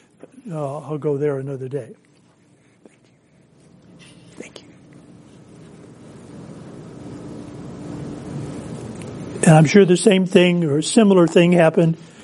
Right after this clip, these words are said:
uh, with Joe in his recruit training. I'm quite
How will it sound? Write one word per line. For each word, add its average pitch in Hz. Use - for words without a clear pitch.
uh, 156
with 156
Joe 202
in 160
his 214
recruit 175
training. 135
I'm 165
quite 185